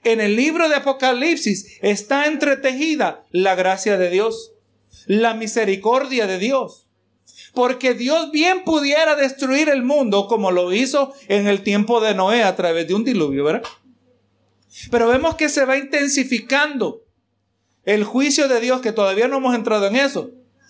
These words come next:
Recuerde, esto que estamos mirando todavía no es el juicio de Dios.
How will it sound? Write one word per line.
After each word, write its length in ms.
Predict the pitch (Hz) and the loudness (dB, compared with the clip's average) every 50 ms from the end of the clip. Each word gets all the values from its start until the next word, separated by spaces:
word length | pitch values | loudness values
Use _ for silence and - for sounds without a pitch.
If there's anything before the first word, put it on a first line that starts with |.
| - - - _ | -20 -20 -10 _
Recuerde, 540 | - 202 196 220 262 262 240 208 196 202 226 | -2 -2 0 2 0 0 0 -2 -2 0 0
esto 180 | 254 254 320 311 | 0 0 -2 -2
que 80 | 294 | -2
estamos 320 | 285 285 330 302 311 294 285 | 0 0 -2 -2 0 -2 -2
mirando 560 | 285 277 302 302 277 254 220 233 - - _ _ | 0 -2 -2 0 0 -2 -4 -4 -12 -20 _ _
todavía 600 | 240 226 220 214 202 196 233 269 269 277 269 226 | 0 0 2 2 0 0 -2 -2 0 -2 -2 -2
no 320 | 226 214 214 233 240 233 | -2 -2 0 0 0 0
es 180 | 240 247 233 240 | 0 0 0 0
el 140 | 220 196 | -2 -2
juicio 400 | - - 202 202 208 196 214 185 | -2 -2 -2 -2 -2 0 0 0
de 100 | 170 170 | 0 0
Dios. 440 | 156 151 143 135 117 - - - _ | 0 0 -2 -2 -4 -8 -16 -20 _